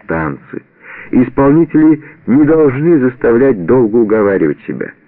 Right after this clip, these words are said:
равно как и особенно увлекаться, злоупотреблять вниманием других гостей. Особенно хочется подчеркнуть следующее.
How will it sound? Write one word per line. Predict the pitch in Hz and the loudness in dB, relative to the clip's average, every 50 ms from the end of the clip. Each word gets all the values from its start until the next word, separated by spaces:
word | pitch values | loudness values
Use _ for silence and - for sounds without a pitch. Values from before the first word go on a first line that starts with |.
| - - - - | -20 -20 -16 -8
равно | - - 92 90 87 90 98 101 101 | -4 -2 0 0 0 0 0 -2 -2
как | 98 101 95 - | -4 -6 -6 -2
и | 101 95 | -2 -2
особенно | 85 - - 92 87 85 87 85 82 82 85 82 | -2 -2 -2 -2 -2 0 0 -2 -2 -2 -2 -2
увлекаться, | 78 78 76 76 - - 101 113 107 - - - - - - - - | -2 -2 -4 -4 -4 -4 -4 -4 -6 -6 -8 -10 -10 -10 -10 -10 -6
злоупотреблять | - 85 82 90 87 80 - - 87 - 78 82 73 76 78 85 104 110 - | -4 -2 0 0 0 0 -2 -4 -6 -4 -4 -4 -2 -2 -2 -2 -2 -4 -4
вниманием | - 90 87 87 82 76 76 76 76 80 92 95 90 | -6 -4 -4 -2 -2 -2 -4 -4 -4 -4 -4 -4 -2
других | 85 78 71 76 78 80 73 | -4 -4 -4 -4 -6 -4 -4
гостей. | 80 78 71 - _ - - - - - _ _ _ _ _ _ _ _ _ _ _ _ _ _ _ _ _ _ _ _ _ _ _ _ _ _ _ _ _ _ - _ _ - - - - - - - - | -4 -4 -6 -8 _ -12 -12 -12 -12 -14 _ _ _ _ _ _ _ _ _ _ _ _ _ _ _ _ _ _ _ _ _ _ _ _ _ _ _ _ _ _ -20 _ _ -20 -20 -20 -20 -20 -20 -14 -6
Особенно | - 113 113 - - 143 139 127 127 131 123 120 120 113 | -4 -4 -4 0 0 0 2 2 2 0 0 0 0 -2
хочется | 101 - 127 123 120 - 123 113 - - 117 | -2 -2 -2 -2 -2 -4 -6 -8 -8 -8 -8
подчеркнуть | - - 113 107 - - 110 104 98 - - 117 127 127 127 127 - | -6 -6 -6 -6 -4 -4 -2 -2 -2 -2 -4 -2 -2 -2 -4 -4 -2
следующее. | 107 110 110 95 85 80 76 71 - - - 53 53 55 53 | 0 0 0 0 0 -2 -4 -6 -10 -12 -10 -10 -10 -10 -10